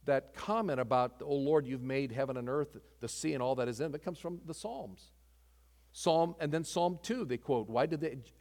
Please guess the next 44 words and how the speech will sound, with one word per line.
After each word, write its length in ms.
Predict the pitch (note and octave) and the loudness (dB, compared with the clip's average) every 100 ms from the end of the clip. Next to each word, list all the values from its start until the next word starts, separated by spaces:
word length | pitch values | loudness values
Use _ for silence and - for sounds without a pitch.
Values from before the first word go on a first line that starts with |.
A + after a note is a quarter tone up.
| B2 | -14
Gentiles 500 | B2 D#3+ D#3+ E3+ C3 | -4 -4 0 0 0
rage 360 | C3+ G3+ E3+ A#2 | 0 2 2 -2
and 80 | B2 | -6
the 80 | |
peoples 300 | A#2+ D#3 D#3 | -4 -4 -4
devise 400 | A#2+ B2+ C#3 D#3+ | -6 -2 -2 -2
a 40 | C3 | -6
vain, 220 | C3+ D3 | -6 -6
a 100 | C3+ | -6
vain 240 | B2+ C#3+ D#3+ | -6 -6 -8
thing?" 320 | - A3 G#2 | -10 -10 -8
We'll 160 | A#2 B2+ | -4 -4
look 140 | D3+ | -4
at 100 | C#3 | -4
that 140 | C#3+ | -4
in 80 | B2+ | -6
just 200 | A#2+ C3+ | -10 -12
a 40 | B2+ | -10
moment 300 | F3 F#3 G#2 | -10 -10 -10
more, 260 | G2 F#2+ - _ | -10 -10 -14 _
Psalm 260 | - C3 A#2+ - | -12 -8 -8 -8
two. 220 | E3 - _ _ _ _ _ _ _ _ _ _ _ _ _ _ | -10 -12 _ _ _ _ _ _ _ _ _ _ _ _ _ _
Their 280 | D#3 A3 A#3 | 2 2 2
understanding 640 | G#3+ F#3 - F3+ F3+ E3 | -2 -4 -4 -2 0 -2
of 60 | A#2+ | -2
the 80 | A2+ | -2
greatness 420 | B2 C#3+ A2+ - | 0 -2 -6 -10
of 80 | F#2+ | -6
God 340 | D3+ G#2+ G2+ - | -4 -4 -6 -10
came 340 | - A3 C3+ | -8 -6 -4
because 320 | A#2 C3 D#3+ C#3+ | -6 -6 -8 -8
they 140 | D3+ | -10
have 200 | C#3 B2+ | -8 -6
been 160 | B2+ A#2+ | -6 -6
anchored 340 | C#3+ F3+ C#3+ B2+ | -6 -6 -6 -8
in 60 | |
the 80 | C3+ | -10
Scriptures. 480 | - A3+ - - - - _ _ _ _ _ _ - | -10 -12 -12 -20 -20 -20 _ _ _ _ _ _ -12
They 120 | - | -6
were 80 | A3 | -6
people 320 | - B3+ A3+ | -4 -8 -6
of 80 | E3 | -6
the 60 | C#3+ | -2
book. 400 | G3+ C4 A#3 | 0 0 -2